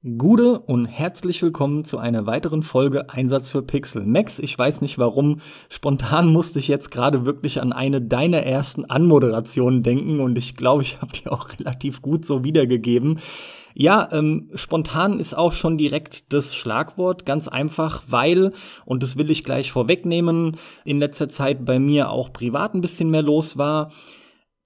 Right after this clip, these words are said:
Normalerweise hatte ich vor, dass wir heute gesondert über ein Thema sprechen, aber wir machen das Ganze spontan und vermutlich wird die Folge auch ein klein wenig kürzer. Ich bitte das zu entschuldigen, aber wir liefern nach wie vor Content.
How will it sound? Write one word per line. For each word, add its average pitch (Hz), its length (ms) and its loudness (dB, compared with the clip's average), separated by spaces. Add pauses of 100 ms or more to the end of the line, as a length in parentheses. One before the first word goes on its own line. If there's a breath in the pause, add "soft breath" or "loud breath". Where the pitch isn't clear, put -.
(200)
Normalerweise 180 840 4
hatte 156 180 -4
ich - 200 -6
vor, 151 200 2
dass 147 220 -2
wir 139 140 0
heute 135 340 2
gesondert 131 420 2
über 110 160 -4
ein 101 120 -4
Thema 202 280 2
sprechen, 165 540 -2
aber 143 460 4
wir 131 100 2
machen 127 340 0
das 131 160 -4
Ganze 123 320 -4
spontan 190 720 -2
und 147 220 -4
vermutlich 139 540 0
wird 123 100 -6
die 123 80 -8
Folge 127 380 2
auch 104 160 -8
ein 101 80 -10
klein 143 400 2
wenig 107 240 0
kürzer. 165 560 2 (320 loud breath)
Ich - 240 -10
bitte 160 240 4
das 135 180 -4
zu - 160 -4
entschuldigen, 151 600 6
aber 127 280 0
wir 123 60 2
liefern 131 400 2
nach 123 240 0
wie 117 80 -4
vor 101 260 -10
Content. 196 540 2